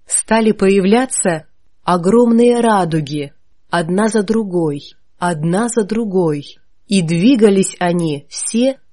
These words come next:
на северо-восток. Проплывая над нами, от одной из них отделилась одна маленькая радуга, опустилась вниз и, согнувшись в полусферу, стала в среднем темпе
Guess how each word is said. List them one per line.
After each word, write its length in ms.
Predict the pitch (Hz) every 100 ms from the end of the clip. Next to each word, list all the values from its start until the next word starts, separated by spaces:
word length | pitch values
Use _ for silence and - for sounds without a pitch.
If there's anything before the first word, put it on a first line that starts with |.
| -
на 200 | 175 175
северо-восток. 1300 | - - 226 226 214 226 220 - 202 156 - - - - - -
Проплывая 640 | - 190 202 190 185 196 180
над 220 | 180 175
нами, 500 | 190 226 233 175 156 - - -
от 240 | 180 - -
одной 480 | 196 196 208 190
из 160 | 180 175
них 340 | 226 277 - - - -
отделилась 960 | 190 175 170 247 247 247 190 156 - -
одна 440 | 180 175 202 214
маленькая 720 | 185 214 208 175 170 170 170
радуга, 600 | 180 247 208 185 160 151 - _ - -
опустилась 960 | 175 185 208 208 - - 214 170 160 -
вниз 320 | 175 233 269 - - - -
и, 320 | 226 247 254 -
согнувшись 1040 | - - 226 226 226 240 190 - 170 -
в 100 | -
полусферу, 880 | 185 180 170 - - 254 269 180 151 - -
стала 720 | - - - 262 262 240 -
в 60 | -
среднем 640 | - 220 233 214 185 180
темпе 640 | 180 277 294 262 196 160